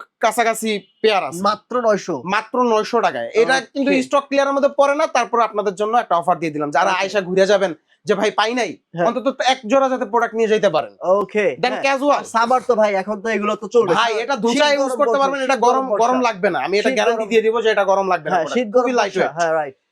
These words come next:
Speaker 1: এবং এই যে দেখেন,
Speaker 2: হুম।
Speaker 1: এই প্রোডাক্টগুলা পুরা বাংলাদেশ ঘুরে নিবেন।
Speaker 2: পুরা বাংলাদেশ ঘুরে
Speaker 1: পুরা
Speaker 2: নিবেন।
Speaker 1: বাংলাদেশ ঘুরবেন।
Speaker 2: আচ্ছা।
Speaker 1: প্রাইস কত জানেন?
Speaker 2: কত?
Speaker 1: মাত্র আঠারোশো টাকায়, যেটাই নেন।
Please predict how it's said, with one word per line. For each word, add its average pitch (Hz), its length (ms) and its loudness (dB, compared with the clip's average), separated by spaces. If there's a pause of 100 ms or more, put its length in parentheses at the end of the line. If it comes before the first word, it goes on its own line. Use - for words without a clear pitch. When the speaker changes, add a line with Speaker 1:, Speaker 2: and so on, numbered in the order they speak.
(200)
Speaker 1:
এবং 240 160 -4 (120)
এই 285 300 2
যে 254 120 2
দেখেন, 170 360 -2 (120)
Speaker 2:
হুম। 190 200 -10 (280)
Speaker 1:
এই 240 180 2
প্রোডাক্টগুলা 269 720 2 (200)
পুরা 269 140 2
বাংলাদেশ 254 360 0
ঘুরে 208 200 2
নিবেন। 196 260 -2 (220)
Speaker 2:
পুরা 240 160 2
বাংলাদেশ 226 280 0
ঘুরে 214 140 4
Speaker 1:
পুরা 269 120 4
Speaker 2:
নিবেন। 254 140 0
Speaker 1:
বাংলাদেশ 254 320 -2
ঘুরবেন। 175 400 -2
Speaker 2:
আচ্ছা। 160 420 -4 (260)
Speaker 1:
প্রাইস 220 300 -6
কত 247 180 2
জানেন? 262 220 -2
Speaker 2:
কত? 196 360 0
Speaker 1:
মাত্র 277 360 2 (180)
আঠারোশো 226 420 0
টাকায়, 160 260 2
যেটাই 208 240 2
নেন। 131 240 -4